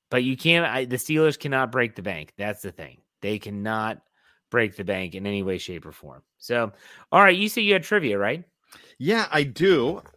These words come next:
Speaker 2: And I am going to pull it out right now.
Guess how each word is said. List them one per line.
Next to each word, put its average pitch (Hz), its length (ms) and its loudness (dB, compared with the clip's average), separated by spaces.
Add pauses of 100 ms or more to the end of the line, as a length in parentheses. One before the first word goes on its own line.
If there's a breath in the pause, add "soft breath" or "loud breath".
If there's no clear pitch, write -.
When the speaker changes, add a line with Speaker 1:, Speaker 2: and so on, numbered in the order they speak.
(920 soft breath)
Speaker 2:
And 139 260 -2
I 143 160 -4
am 139 200 -4
going 139 280 -2
to 120 80 -4
pull 139 300 -4
it 135 120 -6
out 123 280 -8
right 117 240 -6
now. 143 380 -10